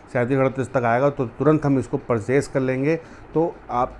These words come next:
और जब आदमी इतना पैसा लगाता है ना तो एटलीस्ट वो सोचता है कि मैं कम से कम चार पाँच साल तो उसको यूज़ करूँ। देखिए, middle class के बस की नहीं होता कि चालीस पचास हज़ार रुपये का phone लेके वो एक दो साल में change कर दे, हर किसी के बस का नहीं होता। मैं समझता हूँ हाँ, एक दो परसेंट लोग होते हैं जिनके लिए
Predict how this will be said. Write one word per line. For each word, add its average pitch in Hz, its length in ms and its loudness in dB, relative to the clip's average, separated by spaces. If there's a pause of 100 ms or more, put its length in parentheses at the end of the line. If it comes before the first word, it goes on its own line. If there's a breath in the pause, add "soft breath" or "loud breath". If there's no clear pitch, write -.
और 135 100 0
जब 160 100 4
आदमी 170 260 4
इतना 165 200 -2
पैसा 156 200 -2
लगाता 143 320 2
है 135 60 -2
ना 147 80 -2
तो 160 140 -2
एटलीस्ट 143 520 -4
वो 151 100 0
सोचता 127 400 -4
है 131 120 0
कि 156 200 -4 (380 loud breath)
मैं 147 140 0
कम 139 180 0
से 131 140 -6
कम 151 160 -2
चार 127 220 2
पाँच 135 180 -4
साल 127 220 0
तो 135 120 0
उसको 135 220 -2
यूज़ 123 320 -2
करूँ। 110 220 -2
देखिए, 143 200 -2
middle 139 240 0
class 139 240 0
के 156 100 -6
बस 131 160 -6
की 151 100 -6
नहीं 131 80 -4
होता 135 140 0
कि 151 80 -2
चालीस 135 260 0
पचास 131 240 -2
हज़ार 127 140 0
रुपये 123 180 -6
का 131 80 -2
phone 123 320 -4
लेके 120 280 -2 (400 loud breath)
वो 139 100 2
एक 127 160 2
दो 139 80 0
साल 127 220 0
में 135 120 0
change 123 260 -2
कर 120 120 -2
दे, 151 80 -2
हर 139 140 -2
किसी 131 240 -4
के 135 80 0
बस 120 140 -2
का 120 120 -6
नहीं 113 120 -4
होता। 123 180 -2
मैं 139 120 0
समझता 117 360 -6
हूँ 131 80 -6
हाँ, 147 160 -2
एक 123 140 -2
दो 139 60 -4
परसेंट 127 320 -6
लोग 135 180 0
होते 131 220 0
हैं 139 80 -4
जिनके 127 220 -4
लिए 135 180 0